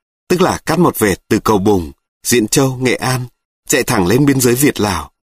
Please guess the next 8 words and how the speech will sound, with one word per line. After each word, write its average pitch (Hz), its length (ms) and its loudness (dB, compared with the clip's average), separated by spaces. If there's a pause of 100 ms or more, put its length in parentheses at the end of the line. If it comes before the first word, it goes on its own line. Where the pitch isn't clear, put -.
(680)
Đại 117 140 -2
đội 98 160 2
tám 104 260 -4
pháo 113 160 -2
cao 135 160 0
xạ - 200 -2
chúng 113 200 -2
tôi, 127 320 0